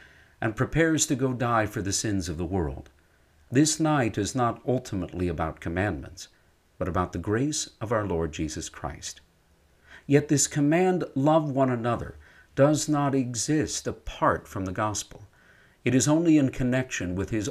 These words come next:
ultimate love in his passion and death that Jesus could command us to love. And this is not merely a call to imitate Christ,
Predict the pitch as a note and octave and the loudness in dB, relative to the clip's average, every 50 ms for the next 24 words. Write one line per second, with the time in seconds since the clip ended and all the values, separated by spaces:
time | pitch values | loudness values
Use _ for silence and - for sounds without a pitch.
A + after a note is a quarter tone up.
0 | - - B2+ C3 C#3+ C3+ - C#3+ C#3 C3+ B2 - - G#2 G#2 F2+ D#2+ E2 F2 F2 | -4 0 0 0 0 0 0 -2 -2 -2 -4 -6 -2 0 2 4 4 4 2 0
1 | G2 G2+ F2+ F#2 F#2 G#2 F#2 - - - - A#2 A#2 A2+ - - - E2+ E2 E2 | 0 -2 -2 -2 -4 -4 -6 -6 -6 -2 -2 0 0 0 -4 -6 -6 -6 -6 -8
2 | F2 - - A2+ A2+ F2 - - - - - - - - _ _ _ _ - F2+ | -6 -2 0 0 0 0 -2 -6 -12 -18 -20 -20 -20 -20 _ _ _ _ -6 -4
3 | E2 F#2+ G#2+ A2+ A2+ G2 - A2 G#2 - - - A#2 A2 - B2 A#2+ B2 C#3 D3+ | -2 0 0 0 0 0 -2 -4 -4 -4 -4 -4 -6 -4 -4 -4 -2 -2 -2 -2
4 | E3 C#3+ G2 D2 - - - - D2+ D2+ D2+ C#2+ C2 C2+ - - _ _ _ _ | -2 -4 -6 -8 -8 -10 -10 -10 -8 -6 -6 -8 -8 -10 -12 -16 _ _ _ _
5 | _ _ _ _ _ _ _ _ _ _ - A2+ A2+ B2+ D3 D3 - F#3 E3+ C#3 | _ _ _ _ _ _ _ _ _ _ -4 -2 0 2 2 2 2 -2 -2 0
6 | E3+ E3 D#3+ D#3+ - C#3+ C#3 C3 B2+ B2+ B2+ B2+ A#2+ B2 A2 - - - A#2 A2 | 2 2 2 2 2 2 4 4 2 2 0 0 0 -2 -4 -6 0 4 6 8
7 | G#2+ G#2+ G#2 - - - - - - C3+ C3+ A2+ F2 - - E2+ D2 - - - | 8 6 4 2 -2 -6 -8 -4 0 0 0 0 0 -2 -4 -6 -6 -6 -10 -10
8 | - E2 C#2 C2+ - - - - | -6 -6 -6 -6 -8 -10 -12 -14